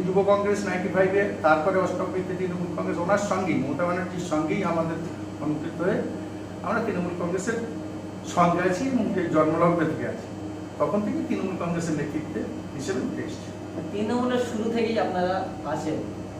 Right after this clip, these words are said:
Speaker 2: দেখা যাচ্ছে ভাঙড়ের রাজনীতিতে বলা হয় যে আরাবুল ইসলাম, যে আপনার এক সময় সঙ্গী ছিল, অনেকেই বলেন যে আজকের আপনার প্রধান শত্রু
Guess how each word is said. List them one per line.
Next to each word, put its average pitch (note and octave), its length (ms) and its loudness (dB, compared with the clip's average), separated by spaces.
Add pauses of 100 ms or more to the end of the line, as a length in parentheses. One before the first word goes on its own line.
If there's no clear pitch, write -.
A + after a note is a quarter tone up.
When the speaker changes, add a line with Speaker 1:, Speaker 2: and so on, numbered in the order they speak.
(680)
Speaker 2:
দেখা - 160 2
যাচ্ছে C4 160 0 (200)
ভাঙড়ের A#3 500 2 (120)
রাজনীতিতে F3+ 560 0 (120)
বলা D#3 240 6
হয় C3+ 260 2
যে D3+ 80 -2 (240)
আরাবুল G3+ 420 6
ইসলাম, - 260 4 (640)
যে D#3 80 2 (140)
আপনার G3 300 2
এক F#3 140 0
সময় G3 200 2 (140)
সঙ্গী F#3 340 0
ছিল, D#3+ 120 2 (220)
অনেকেই G3 380 2
বলেন F3 260 4
যে E3+ 60 2 (140)
আজকের E3+ 300 0 (100)
আপনার E3 280 2 (460)
প্রধান G#3+ 260 6 (140)
শত্রু G3+ 260 0